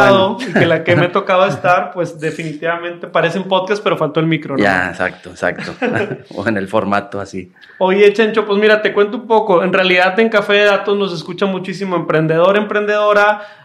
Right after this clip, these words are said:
Speaker 1: analistas, gentes que le gusta mucho la transformación digital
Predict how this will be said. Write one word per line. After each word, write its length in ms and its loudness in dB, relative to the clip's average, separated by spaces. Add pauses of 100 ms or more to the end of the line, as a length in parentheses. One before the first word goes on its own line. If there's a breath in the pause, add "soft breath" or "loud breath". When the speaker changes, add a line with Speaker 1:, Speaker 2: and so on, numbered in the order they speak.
Speaker 1:
analistas, 760 2
gentes 320 -2
que 80 -4
le 80 0
gusta 300 -2
mucho 260 -2
la 120 -2
transformación 540 -6
digital 600 -2